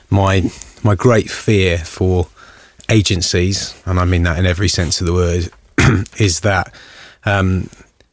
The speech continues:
in the olden days, there were many brands that were made by marketing, and marketing was a core component of their growth strategy.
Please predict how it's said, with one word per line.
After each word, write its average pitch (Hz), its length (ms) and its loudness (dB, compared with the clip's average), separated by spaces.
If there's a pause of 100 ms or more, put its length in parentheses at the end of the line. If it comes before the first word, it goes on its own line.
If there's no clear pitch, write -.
(140)
in 107 80 4
the 110 100 6
olden 110 300 6
days, 87 520 -2 (460)
there 98 120 2
were 95 40 4
many 101 220 4
brands 92 480 2
that - 100 -6
were 92 100 2
made 90 380 2
by 87 140 2
marketing, 87 560 0 (500)
and 92 100 2
marketing 90 380 2
was 85 100 2
a 85 60 -2
core 95 240 0
component 87 540 0
of 82 80 -4
their 82 140 2
growth 82 260 0
strategy. - 680 -6